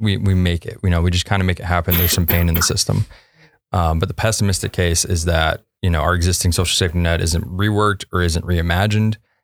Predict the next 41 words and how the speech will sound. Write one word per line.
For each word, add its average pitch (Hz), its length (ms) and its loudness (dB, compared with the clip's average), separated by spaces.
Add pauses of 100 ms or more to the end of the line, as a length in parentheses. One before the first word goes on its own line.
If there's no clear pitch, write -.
(180)
and, 85 380 0
um, 78 440 -2
it 101 120 0
goes 90 240 0
off 87 160 -4
a - 40 -14
cliff - 440 -4 (160)
because 85 640 -2 (260)
I 98 60 -2
gotta 95 160 0
tell 95 160 -2
you, 85 80 0
the 82 100 -2
rate 92 160 0
of 82 100 -2
adoption 82 600 -2
for 90 160 -2
what 87 160 0
we're 82 100 -2
doing 82 460 0
is 87 200 0
only 85 280 0
accelerating 101 720 0
and 95 100 -2
getting 87 200 0
faster - 380 0
and - 140 -2
faster. 113 480 0 (640)
And, 85 400 2
um, - 420 -4 (220)
you 104 140 2
know, 85 120 2
our 85 120 2
traditional 92 720 0
idea 85 380 0
of 85 300 -4
creative 92 340 -2
destruction 90 460 0
in 80 80 0
the 80 40 0
market 101 460 -2